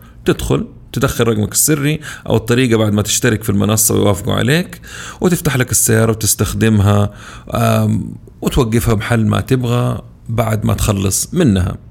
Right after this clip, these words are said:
كار شيرينج. فكرة بسيطة عن زيب كار وقوانينهم.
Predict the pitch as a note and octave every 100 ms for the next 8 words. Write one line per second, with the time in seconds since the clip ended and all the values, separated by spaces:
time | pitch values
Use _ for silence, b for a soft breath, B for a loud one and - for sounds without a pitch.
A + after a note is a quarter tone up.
0 | - F#3+ - - G2 - - - - B
1 | B B B B - A3+ C#3+ G#2 G2 C#3+
2 | B2 - G2 - F#2 A2 G2+ F#2 A2+ -
3 | - F#2+ G2+ - - - G#2+ - G#2+ G#2
4 | G2+ F#2+ F2 F2+